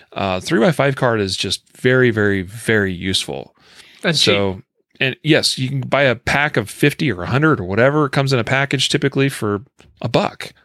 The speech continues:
Speaker 1: or seventy-nine cents or whatever. So you got a ton of targets for very, very, very low cost. And that combined with whether it's just some tape or, or staples, I use staples a lot, um,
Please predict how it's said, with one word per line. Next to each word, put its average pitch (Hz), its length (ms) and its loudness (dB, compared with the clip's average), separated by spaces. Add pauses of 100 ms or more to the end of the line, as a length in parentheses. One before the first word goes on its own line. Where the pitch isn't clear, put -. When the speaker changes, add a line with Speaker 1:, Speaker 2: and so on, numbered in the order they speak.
(120)
Speaker 1:
or 113 140 -2
seventy-nine 143 400 2
cents 135 500 0
or 101 200 -8
whatever. 110 360 0
So 117 300 2 (340)
you 143 140 4
got 135 180 2
a 110 60 -2
ton 180 380 0
of 160 200 -2
targets 120 460 0
for 107 240 0
very, 139 260 4
very, 120 240 4
very 107 200 2
low 98 180 -2
cost. 95 540 -2 (580)
And 98 400 0 (140)
that 139 200 0
combined 147 360 0
with 147 420 2
whether 127 240 2
it's - 240 0 (240)
just - 220 -2
some 110 120 -6
tape 170 400 2
or, 110 360 -2
or - 200 -8
staples, 139 640 0
I 117 60 2
use 107 260 -4 (140)
staples - 420 -4
a 104 40 -4
lot, 104 280 0 (440)
um, - 300 -8